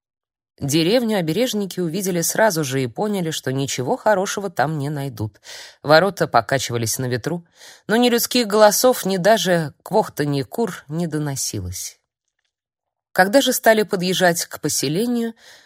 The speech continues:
люди забеспокоились, почувствовав кровь, а в распахнутые ворота стали видны черные лужи и распростертые,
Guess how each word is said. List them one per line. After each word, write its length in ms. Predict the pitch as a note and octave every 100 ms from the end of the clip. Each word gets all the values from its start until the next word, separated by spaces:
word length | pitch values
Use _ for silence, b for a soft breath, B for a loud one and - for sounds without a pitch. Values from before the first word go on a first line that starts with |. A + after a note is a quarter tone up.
| b -
люди 280 | B3 C#4+
забеспокоились, 1000 | C#4 B3 A#3+ - A3+ - A3+ A#3+ A3+ G#3+
почувствовав 720 | - E3+ G3 F#3 F#3 F3 D3+ -
кровь, 640 | - E3+ F3 - - - -
а 120 | -
в 20 |
распахнутые 640 | A#2 B2 - D#3 C#3+ - C#3+
ворота 360 | C#3+ D3+ F3+ D#3
стали 340 | - D#3+ E3
видны 400 | C#3+ B2+ A#2+ D3+
черные 580 | - - D#3 D#3 D#3 C#3+
лужи 520 | B2+ F#3 E3+ C#3 A#2 B B B B
и 140 | - D#3
распростертые, 1080 | - C#3+ C3 - F#3+ G3+ - F3+ F3 E3+